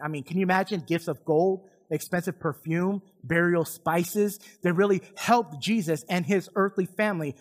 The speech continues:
to prepare the way for his coming ministry? But they were guided by the light, and light is used so many times in the Bible, not just as direction, not just as hope, but as a symbol of life.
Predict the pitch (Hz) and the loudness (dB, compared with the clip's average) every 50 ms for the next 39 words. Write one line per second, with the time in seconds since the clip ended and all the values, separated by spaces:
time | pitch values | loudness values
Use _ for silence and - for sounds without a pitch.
0 | - - _ - 180 156 170 - - 202 202 196 170 165 143 180 190 170 143 - | -20 -20 _ -8 -4 -4 -4 -2 2 2 2 4 2 0 0 2 0 0 0 -2
1 | 170 147 123 156 139 - - 175 170 156 151 151 143 127 - _ _ _ - 156 | -6 -4 -4 -4 -6 -6 -4 -4 -4 -2 -4 -6 -8 -10 -12 _ _ _ -2 -2
2 | 175 202 214 160 - - - 131 110 104 - _ _ _ _ _ - 175 175 190 | 0 0 0 -2 -6 -8 -10 -10 -10 -10 -14 _ _ _ _ _ -2 0 4 4
3 | 190 180 170 151 131 180 175 196 202 208 180 185 - 156 170 170 156 143 139 151 | 4 4 2 2 2 2 4 4 4 2 2 2 2 2 2 2 0 -2 0 0
4 | 196 196 143 247 - _ - 175 170 151 147 180 196 226 269 - 247 214 185 147 | 0 0 0 -4 -12 _ -4 -4 -2 0 2 4 4 4 2 0 -2 -2 -2 -2
5 | 175 196 190 - - - - - 226 214 247 254 240 247 233 233 220 - - - | -2 -2 -2 -4 -6 -10 -4 -4 -2 -2 0 0 0 0 0 0 -2 -4 -4 -4
6 | 208 202 196 185 175 - - - 180 175 175 151 127 165 156 165 165 143 143 135 | -2 0 0 -2 -2 -4 -6 -6 -4 -4 -4 -2 0 2 2 2 0 -2 -4 -6
7 | 135 123 - _ _ _ _ _ _ _ _ 139 160 196 214 233 - - - 202 | -6 -6 -10 _ _ _ _ _ _ _ _ -6 -2 -2 -2 -2 -4 -2 2 2
8 | 208 202 202 - - 185 175 175 165 - - - 143 160 147 165 185 180 - - | 2 2 0 -2 0 2 2 2 2 -2 -8 -8 -6 -2 2 2 2 2 0 -6
9 | - 147 127 123 139 165 180 196 - - - 196 185 185 - 208 156 151 - - | -10 -8 -6 -4 -2 0 -2 -2 -2 -2 -2 -2 -2 0 -2 -2 -2 -2 -4 -6
10 | - 202 202 151 135 - - - _ _ _ _ _ 165 190 - 175 170 170 170 | -4 -2 -2 -2 -2 -4 -10 -20 _ _ _ _ _ 0 0 2 4 4 4 2
11 | - - - 170 156 - - - 220 214 196 214 190 190 185 160 139 123 135 139 | 0 -2 -2 -2 -2 -2 -2 0 0 2 2 2 0 2 0 -2 -2 -2 0 0
12 | 156 170 131 107 - - - | 0 0 0 -4 -12 -20 -20